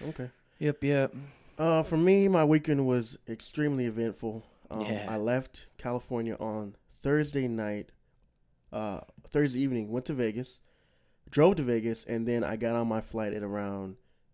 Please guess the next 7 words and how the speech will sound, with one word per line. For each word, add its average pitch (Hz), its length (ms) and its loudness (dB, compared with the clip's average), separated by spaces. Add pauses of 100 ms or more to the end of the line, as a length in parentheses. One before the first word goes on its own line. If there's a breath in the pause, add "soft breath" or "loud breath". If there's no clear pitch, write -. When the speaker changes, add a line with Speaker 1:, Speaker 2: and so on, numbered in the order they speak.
(380)
Speaker 1:
ten, 120 460 -2 (640)
got 131 320 0
to 135 120 -2
Saint 120 300 -2
Louis 147 320 4
at 117 80 -4
around 107 580 -2